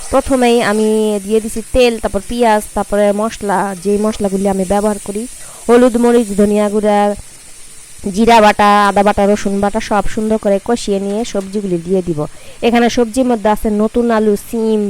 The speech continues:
বেগুন, মূলা, কফির ডাঁটা, ডাঁটা। এগুলি সুন্দর করে কষিয়ে, এখানে কোনো পানি দিব না, কারণ সবজির পানিতেই কিন্তু রান্না হবে। আর এটা খেয়ে আমি কি ভয়েস ওভার দিলাম, আহ, মানে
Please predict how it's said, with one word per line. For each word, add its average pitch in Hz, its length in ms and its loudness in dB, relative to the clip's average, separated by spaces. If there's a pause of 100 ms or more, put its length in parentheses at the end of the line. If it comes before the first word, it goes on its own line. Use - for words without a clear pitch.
(100)
বেগুন, 208 400 2 (120)
মূলা, 208 300 2 (120)
কফির 220 320 -4
ডাঁটা, 208 240 -2 (120)
ডাঁটা। 202 340 0 (760)
এগুলি 240 280 2
সুন্দর 269 300 2
করে 240 120 2 (100)
কষিয়ে, 254 440 -2
এখানে 233 260 -2
কোনো 220 100 0 (100)
পানি 247 260 2
দিব 220 120 0 (140)
না, 214 40 0 (180)
কারণ 202 180 0 (160)
সবজির 208 340 -6 (440)
পানিতেই 226 460 2
কিন্তু 226 200 0 (100)
রান্না 214 340 0
হবে। 156 200 -10 (1200)
আর 208 160 6
এটা 247 140 2 (120)
খেয়ে 254 280 4
আমি 240 200 0
কি 247 200 -8
ভয়েস 226 260 4
ওভার 240 220 0
দিলাম, 226 280 0
আহ, 190 360 -4
মানে 196 160 -2